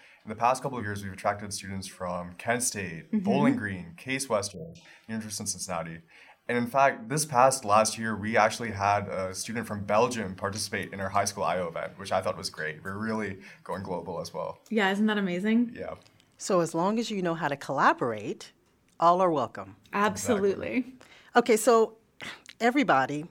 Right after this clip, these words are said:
Speaker 3: in engineering kinda knows about all-nighters, working on a project, studying for an exam.
Speaker 2: <laughs> Yeah.
Speaker 3: Um, usually not because you want to,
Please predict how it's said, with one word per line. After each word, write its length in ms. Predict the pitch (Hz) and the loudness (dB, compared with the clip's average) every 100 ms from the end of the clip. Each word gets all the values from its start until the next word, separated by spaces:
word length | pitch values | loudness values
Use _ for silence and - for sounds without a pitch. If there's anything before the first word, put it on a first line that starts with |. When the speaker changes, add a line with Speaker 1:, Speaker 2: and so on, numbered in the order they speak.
| _ | _
Speaker 3:
in 140 | 185 156 | -4 -2
engineering 600 | 160 156 147 131 127 131 | -2 0 0 -2 -4 -4
kinda 300 | 202 202 208 | 0 0 2
knows 260 | 160 156 | 2 2
about 340 | 147 139 135 127 | 0 2 2 -2
all-nighters, 800 | 156 147 147 135 135 135 135 131 | -4 -2 -2 -4 -6 -6 -6 -2
working 320 | 156 208 247 | 4 4 6
on 80 | 220 | 4
a 60 | 208 | 4
project, 560 | - 175 175 180 175 | 4 4 4 4 2
studying 360 | - 175 180 185 | 0 0 2 0
for 200 | 180 180 | 0 0
an 60 | |
exam. 540 | 180 170 160 147 143 143 - | 0 -2 -2 0 0 -2 -4
Speaker 2:
<laughs> 120 | 226 214 | -6 0
Yeah. 220 | 180 175 | 8 8
Speaker 3:
Um, 240 | 170 - - - 302 | 8 2 -8 -18 -2
usually 500 | 226 311 359 330 330 | 6 6 8 8 8
not 240 | 277 262 | 10 8
because 320 | 254 - 254 | 6 6 6
you 140 | 247 226 | 6 6
want 240 | 202 180 | 6 6
to, 120 | - | 2